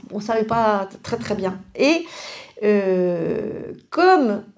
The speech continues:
euh, il y a eu donc, euh, des mou-, des, des, des, des dispositifs pour, euh, aller vers cette appropriation privative, euh, des codes informatiques, on a parlé d'un deuxième mouvement des enclosures,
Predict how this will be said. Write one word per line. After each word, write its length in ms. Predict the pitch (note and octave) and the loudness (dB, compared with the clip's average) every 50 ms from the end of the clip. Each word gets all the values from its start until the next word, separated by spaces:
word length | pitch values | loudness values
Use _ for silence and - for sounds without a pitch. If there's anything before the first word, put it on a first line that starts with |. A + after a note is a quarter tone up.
| _ - | _ -8
euh, 560 | - - D#3+ E3 D#3 C3 - - D#3+ - F#2 - | -6 -4 -4 -2 -4 -4 -6 -6 -8 -10 -8 -4
il 60 | - G#3 | 0 2
y 60 | G#3+ | 4
a 80 | A3 | 4
eu 280 | A3+ B3+ B3 A3+ - - | 6 6 6 6 4 2
donc, 300 | F3+ F3+ F3 F3 - - | -2 -4 -6 -6 -6 -6
euh, 140 | E3 D#3 F#3 | -6 -6 -4
des 120 | - F#3+ F3+ | -4 -6 -4
mou-, 220 | F3+ F3+ F3+ - | -4 -4 -6 -6
des, 360 | - F3 F3+ E3 - - - | -6 -6 -4 -4 -4 -6 -6
des, 180 | - - - - | -6 -8 -8 -8
des, 180 | - F3+ F3+ | -8 -8 -10
des 200 | E3 E3 E3 F3 | -10 -8 -6 -6
dispositifs 680 | E3+ F3 F3+ - - G3+ F#3+ G3 G3 - - G#3+ G#3 G#3+ | -6 -6 -6 -6 -4 -4 -4 -4 -6 -6 -6 -6 -4 -4
pour, 280 | - G3 F#3 F#3 F3+ F3 | -4 -4 -4 -2 -2 -2
euh, 200 | D#3+ D3 - - - - _ _ _ _ _ - | -2 -2 -4 -6 -8 -14 _ _ _ _ _ -2
aller 240 | F3 G3 A#3 B3 | 0 2 4 4
vers 200 | A3+ G#3 G#3 F#3 | 4 4 2 0
cette 200 | - - F3+ F#3 | 0 -2 -2 -2
appropriation 680 | F3+ F3+ - G#3 G#3 - F#3+ G3+ F#3 F3+ - - F#3+ F3+ | -2 -6 -6 -8 -6 -2 -2 0 0 0 -2 -4 -4 -4
privative, 720 | - - A3+ G#3 G3+ F#3+ F#3+ F#3+ - G#3+ G#3 F#3+ F3 D#3 D3 D3 - - - - - - _ - - | -4 -4 -2 0 0 0 -2 -4 -6 -4 -4 -4 -4 -6 -10 -14 -20 -20 -20 -20 -20 -20 _ -10 -6
euh, 160 | E3+ D#3+ E3 | -4 -2 -2
des 160 | E3+ F3+ F#3 | 0 0 2
codes 180 | F#3+ G#3+ F#3+ F3+ | 2 2 2 2
informatiques, 720 | E3+ - E3+ E3 E3 D#3+ D#3+ - - D#4+ F4+ F4+ - - - - _ _ - - - - - - - | 2 0 -2 -2 -2 -4 -2 0 0 0 0 0 -2 -16 -20 -20 _ _ -20 -20 -20 -20 -20 -10 -4
on 100 | G#3+ A3+ | 0 2
a 80 | A#3+ A#3 | 2 4
parlé 240 | A#3+ A#3 B3 C#4+ | 4 2 2 2
d'un 160 | D#4 C4 A3+ G#3+ | 2 2 2 4
deuxième 400 | G#3 B3 C#4+ B3+ B3+ D4 C#4 C4+ | 4 4 4 6 6 4 4 4
mouvement 320 | B3 A#3+ A#3 A#3+ A#3+ A#3+ | 2 0 0 0 0 0
des 180 | A3 G3+ F#3+ G3 | 0 0 0 -2
enclosures, 560 | F#3 F#3 - F#3+ E3+ E3 G#3 A3 C4 D#4+ | -4 -4 -4 -4 -4 -2 -2 -2 -2 -2